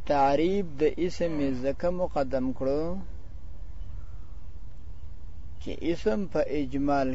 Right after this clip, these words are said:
کې مقدم و. علم دی که نه دی؟ د پاره دی چې موافقت راشي د اجمال او د تفصیل.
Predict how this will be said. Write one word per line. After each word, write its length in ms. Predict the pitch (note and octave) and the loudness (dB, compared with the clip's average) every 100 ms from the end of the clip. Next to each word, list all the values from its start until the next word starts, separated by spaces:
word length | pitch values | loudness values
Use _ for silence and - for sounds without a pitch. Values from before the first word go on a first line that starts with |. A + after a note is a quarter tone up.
| B2 | 0
کې 100 | B2+ B2+ | 0 0
مقدم 480 | A#2 C3 A#2 A#2 B2+ | -2 -2 0 0 -2
و. 160 | B2 B2 B2 A#2+ D#3+ D#3 D3+ - - - C#3 A#2 - - - - - - - - - | -2 -4 -4 -4 -4 -6 -6 -6 -4 -4 -4 -4 -4 -4 -4 -4 -4 -4 -4 -4 -4
علم 240 | E3+ D3+ D#3 | -2 0 4
دی 120 | F3+ | 4
که 120 | D#3 E3+ | 4 2
نه 100 | F3+ | 2
دی؟ 180 | C3 A#2 - - - - - - D3 | 0 -2 -4 -4 -4 -4 -4 -4 -2
د 20 | C3 B2 | 0 2
پاره 280 | D3+ D3+ C#3+ | 4 4 4
دی 280 | C3 C#3+ F#3 F#3 | 2 0 0 2
چې 80 | F3 | 0
موافقت 680 | D3+ C#3+ B2+ C#3 - F3 E3 - - C#3 | 2 0 0 -2 2 0 0 -4 -2 2
راشي 600 | C#3+ C#3 - - D3 D3+ F3 F#3+ D#3+ C3 | 4 4 2 -2 0 2 2 0 -2 -2
د 40 | C#3+ C#3 - | -2 -2 -2
اجمال 880 | D3 C3 C#3 C#3 D3 D#3+ F3+ G3 A3 A#3 - - - | -2 0 0 2 2 6 6 6 4 0 -4 -4 0
او 100 | C#3 | 0
د 80 | C3+ C3 | 0 -2
تفصیل. 520 | C3 B2 - C#3 C3+ | -2 -2 -4 -4 -2